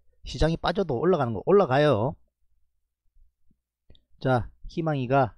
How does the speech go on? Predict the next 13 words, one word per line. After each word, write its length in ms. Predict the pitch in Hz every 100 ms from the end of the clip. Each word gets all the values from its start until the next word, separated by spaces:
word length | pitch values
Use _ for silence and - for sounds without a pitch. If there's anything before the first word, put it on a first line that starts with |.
| -
이야기 260 | 113 127 127
해줬는데요. 680 | 120 147 135 110 120 143 -
어저께 520 | 123 - 120 107 101 _ _ _ -
방송에서도 440 | - 104 110 120 113
말씀드렸습니다만, 1000 | 110 127 117 135 - 120 110 107 123 107 - - - - _ _ -
현대차, 680 | 131 127 139 - 143 123 - - - - - - -
아, 400 | 95 90 87 - _ _ _ _ _ _ _ _ _ - - _ _ _ _ _ _
그죠? 260 | - 120 185 - _ _ _ _ _ _ _ _ _ _ _ _ _ _ _ _ _ _ _ _ _ _ _ 151
엘리엇 460 | 147 151 160 147
펀드가 480 | - 151 135 113 - -
지분 320 | - 143 156 -
조금 280 | 131 170
가지고 400 | 160 156 143 101